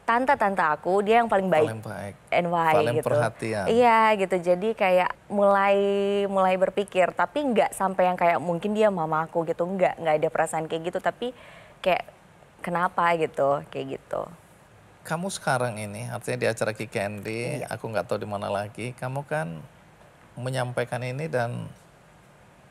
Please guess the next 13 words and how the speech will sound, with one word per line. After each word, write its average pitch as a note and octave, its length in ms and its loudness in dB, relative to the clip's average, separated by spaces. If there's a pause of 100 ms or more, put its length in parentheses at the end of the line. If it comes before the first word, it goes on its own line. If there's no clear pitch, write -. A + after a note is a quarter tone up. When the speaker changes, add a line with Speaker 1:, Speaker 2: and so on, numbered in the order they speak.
(160)
Speaker 2:
diketahui A#2+ 480 -4
publik. A2+ 400 -10 (240)
Speaker 1:
Mm-mm. F3 320 -10 (880)
Speaker 2:
Bahwa A2 160 -4
kamu B2 240 -4
punya A#2+ 240 -6
masa A2 240 -6
lalu A2 240 -4
seperti F3+ 400 -8
Speaker 1:
Mm-mm. G#2+ 80 -8
Speaker 2:
ini. G2 220 -12 (560)
Kenapa G3+ 240 -8
kamu B2+ 160 -4